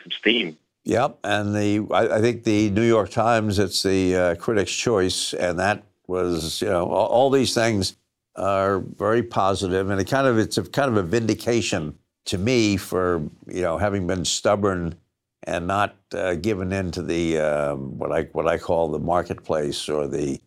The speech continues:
Speaker 2: the rules and regulations of the, of the, um, museum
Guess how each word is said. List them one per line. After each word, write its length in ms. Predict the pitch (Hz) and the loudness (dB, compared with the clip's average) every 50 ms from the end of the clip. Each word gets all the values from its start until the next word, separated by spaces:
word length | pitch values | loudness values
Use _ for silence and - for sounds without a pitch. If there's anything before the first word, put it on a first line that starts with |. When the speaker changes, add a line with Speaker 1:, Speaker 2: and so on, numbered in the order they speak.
| _ _ _ | _ _ _
Speaker 2:
the 100 | - 78 | -6 -4
rules 640 | 85 92 104 107 107 104 104 101 98 92 90 85 - | -2 0 2 2 4 4 4 4 4 2 2 0 -2
and 100 | 95 73 | -2 -2
regulations 720 | 80 87 87 80 78 80 85 87 92 87 - - 82 73 - | 0 0 0 0 0 0 2 2 0 0 -2 -4 -4 -2 -2
of 200 | 80 78 73 65 | -2 -2 -2 -2
the, 360 | 73 76 73 71 69 65 - _ _ _ _ _ _ _ _ - - | -2 -2 0 -2 -2 -4 -8 _ _ _ _ _ _ _ _ -16 -12
of 320 | - 85 80 76 67 64 | -10 -8 -6 -6 -6 -6
the, 420 | 67 73 73 73 73 73 73 71 | -6 -4 -4 -4 -4 -4 -4 -4
um, 680 | 69 69 69 67 67 65 65 65 64 - 85 85 - - | -4 -4 -6 -6 -6 -6 -8 -8 -10 -10 -12 -12 -12 -12
museum 800 | - 78 78 80 78 - - 87 90 92 90 87 82 73 69 67 | -10 -6 -4 -4 -2 -2 -2 0 0 0 0 0 -2 -4 -6 -8